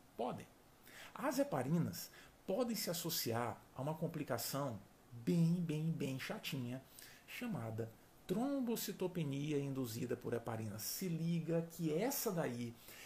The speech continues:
é a questão que, quando a gente acerta, que aparece na prova, a gente se enche de energia.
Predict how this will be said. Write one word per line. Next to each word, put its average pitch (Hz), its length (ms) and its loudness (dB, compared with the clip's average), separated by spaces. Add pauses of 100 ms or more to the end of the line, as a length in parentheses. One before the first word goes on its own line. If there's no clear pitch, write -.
(200)
é 180 120 4
a 214 60 6
questão 175 500 2
que, 170 120 0
quando 247 220 0
a 226 60 6
gente 208 260 0
acerta, 143 480 4
que 147 100 0
aparece 151 380 4
na 175 80 4
prova, 147 500 6 (400)
a 127 100 2
gente 202 180 4
se 214 300 4
enche 262 400 4
de 214 80 0
energia. 131 500 2